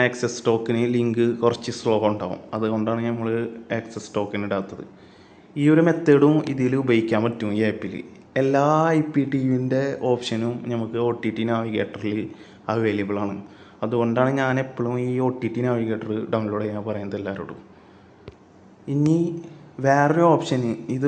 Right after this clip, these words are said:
വെറൈറ്റി ഒരു ഓപ്ഷനാണ്. ഇത് ഞാൻ ആദ്യം ഇട്ടായിരുന്നു ഗ്രൂപ്പിൽ, ഇപ്പോൾ ഇടലില്ല. playlist from file എന്നുള്ളത്. playlist from file എന്നുള്ള ഓപ്ഷന് സെലക്ട് ചെയ്യുക. അതേപോലെ തന്നെ select using a picker provider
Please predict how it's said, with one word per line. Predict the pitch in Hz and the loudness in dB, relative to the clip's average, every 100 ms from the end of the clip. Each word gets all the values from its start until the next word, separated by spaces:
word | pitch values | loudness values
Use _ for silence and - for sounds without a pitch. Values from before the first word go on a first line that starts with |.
| 156 | 4
വെറൈറ്റി | 156 139 131 151 | 6 4 4 6
ഒരു | 151 | 6
ഓപ്ഷനാണ്. | 143 - 127 123 120 | 6 0 0 2 2
ഇത് | 131 135 135 139 | 0 -2 -6 -4
ഞാൻ | 131 127 131 135 | 0 2 4 6
ആദ്യം | 135 135 160 | 6 6 2
ഇട്ടായിരുന്നു | 160 123 110 110 | 4 4 4 2
ഗ്രൂപ്പിൽ, | 110 - 147 127 131 | 0 -2 -6 -4 -6
ഇപ്പോൾ | 131 - 139 | -4 2 4
ഇടലില്ല. | 120 117 117 113 - - - - - - - - - - | 4 4 2 2 0 -10 -20 -20 -20 -20 -20 -20 -20 -4
playlist | 139 143 143 147 147 - 160 | 2 4 6 4 0 -2 0
from | 160 156 160 | 2 2 2
file | 139 117 | 4 4
എന്നുള്ളത്. | 113 113 110 98 - - - - - - - - - - - - - - - | 2 2 0 -2 -8 -16 -20 -20 -20 -20 -20 -20 -20 -20 -20 -20 -20 -16 -2
playlist | 151 151 151 147 - 175 | 2 4 4 2 0 -2
from | 175 165 160 | 2 0 2
file | 185 156 139 | 4 4 4
എന്നുള്ള | 135 143 139 139 | 4 4 4 4
ഓപ്ഷന് | 135 120 123 135 - | 2 0 0 0 4
സെലക്ട് | 120 107 - | 2 2 -4
ചെയ്യുക. | 107 98 - 127 | -4 -4 -4 -6
അതേപോലെ | 131 131 135 139 139 135 | -2 -2 -2 -2 -2 -2
തന്നെ | 131 123 135 143 - - - - - - - - | -4 -2 -4 -8 -16 -20 -20 -20 -20 -20 -20 -2
select | 135 131 131 - 156 151 | 2 2 2 -2 2 4
using | 143 131 147 147 143 | 4 2 2 4 2
a | 143 | 0
picker | 139 - - 139 135 | -4 -6 0 0 2
provider | 147 131 120 117 117 | 4 6 6 4 2